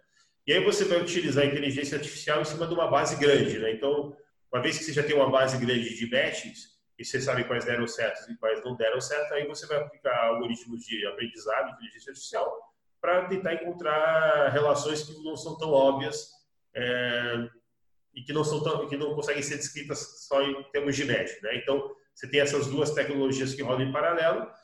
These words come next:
Você também tem a parte de reconhecimento de imagem, né? Então, uma empresa, você dá um exemplo, né? O cara sobe o I R da plataforma. Você pode tanto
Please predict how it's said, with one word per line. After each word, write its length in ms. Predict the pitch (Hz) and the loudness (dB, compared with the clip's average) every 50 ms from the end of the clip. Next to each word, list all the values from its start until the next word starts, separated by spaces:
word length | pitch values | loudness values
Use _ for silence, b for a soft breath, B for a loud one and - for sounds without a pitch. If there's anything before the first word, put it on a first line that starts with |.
| B B | B B
Você 200 | B B B B | B B B B
também 240 | - 175 170 170 151 | 0 4 4 4 4
tem 120 | - 160 151 | 4 4 2
a 100 | 135 - | 4 4
parte 320 | - 180 - - - 127 | 4 2 2 0 -2 -4
de 140 | - 147 139 | -4 -4 -2
reconhecimento 560 | 147 147 147 139 143 143 135 135 131 135 127 | 0 0 0 0 0 0 0 0 0 0 -2
de 80 | 135 156 | -2 -2
imagem, 480 | 147 143 143 175 196 185 - 156 131 | 0 2 2 2 2 0 -2 -2 -2
né? 200 | 123 135 131 - - _ _ | -2 -4 -4 -8 -14 _ _
Então, 580 | - 110 117 120 120 117 110 - - 95 95 - _ _ _ _ _ _ _ _ - | -6 -4 -2 -2 0 -2 -2 -4 -6 -10 -14 -20 _ _ _ _ _ _ _ _ -14
uma 140 | 110 120 123 | -8 -6 -6
empresa, 580 | 120 - - - 120 127 131 127 127 127 120 - - | -6 -8 -8 -2 2 2 2 2 2 0 -2 -2 -4
você 320 | - - - - 123 - - - - _ _ _ - | -8 -8 -4 -2 -2 -2 -4 -8 -18 _ _ _ -6
dá 100 | 120 123 | -2 0
um 60 | 127 | 0
exemplo, 380 | 117 110 - 123 120 117 - - | 0 0 0 0 -2 -2 -2 -4
né? 80 | 117 123 | -2 -2
O 120 | 120 - | -2 0
cara 420 | 127 123 127 123 120 117 113 113 - | 2 2 2 2 2 0 -2 -4 -8
sobe 340 | - - - 117 113 117 117 | -8 -6 -6 -4 -2 -2 -2
o 100 | 113 113 | -2 0
I 80 | 117 120 | 0 0
R 200 | 127 123 127 127 | 2 0 0 -2
da 120 | - - | -2 -2
plataforma. 600 | - 135 131 131 135 131 - 123 110 - - - | -2 -2 -2 -2 -4 -4 -4 -4 -6 -6 -6 -10
Você 140 | - - - | -12 -12 -10
pode 400 | - - 143 147 143 143 135 - | -4 0 0 0 0 0 -6 -4
tanto 240 | - 147 147 - - | -4 -4 -4 -4 -8